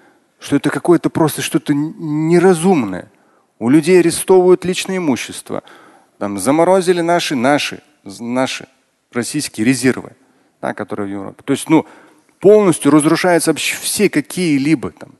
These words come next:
в том числе бизнесовые пути взаимодействия Запада и России. Настолько всё. При этом все знают, что на Украине были и есть очень радикальные группировки, очень националистические, очень радикальные, все знают.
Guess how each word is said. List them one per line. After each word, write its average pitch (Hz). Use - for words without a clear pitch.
в -
том 156
числе 127
бизнесовые 131
пути 139
взаимодействия 127
Запада 113
и -
России. 104
Настолько 175
всё. -
При 131
этом 269
все -
знают, 104
что -
на 110
Украине 113
были 107
и 104
есть -
очень 131
радикальные 98
группировки, 98
очень 117
националистические, 123
очень 135
радикальные, 95
все -
знают. -